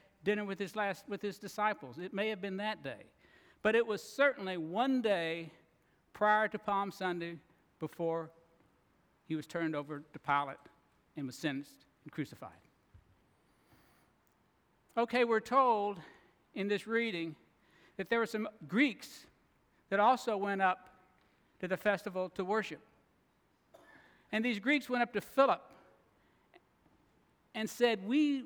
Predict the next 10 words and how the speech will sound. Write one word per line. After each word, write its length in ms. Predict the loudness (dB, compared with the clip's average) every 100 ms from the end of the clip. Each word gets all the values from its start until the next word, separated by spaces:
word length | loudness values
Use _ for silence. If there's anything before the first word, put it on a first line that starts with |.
| -8
we 220 | -6 -4
wish 380 | -2 -2 -2 -4
to 120 | -10
see 200 | -10 -8
Jesus." 440 | -2 0 0 -6 -18 -20 -20 _ _ -20 _ _ _ _ _ _ _ _ _
And 120 | -2 -2
we're 80 |
told 240 | 2 2 2
that 100 | -2
Philip 380 | 4 4 4